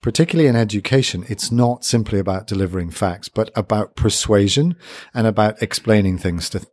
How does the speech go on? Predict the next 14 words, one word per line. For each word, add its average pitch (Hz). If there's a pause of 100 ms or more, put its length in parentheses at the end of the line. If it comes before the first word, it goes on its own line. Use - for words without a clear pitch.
people. 85 (720)
The 113
example 120
I 107
use 98
is, 98 (100)
uh, 95
Ignaz 107
Semmelweis 92 (140)
was 101
the, 95 (260)
um, 92 (840)
an 233
obstetrician 143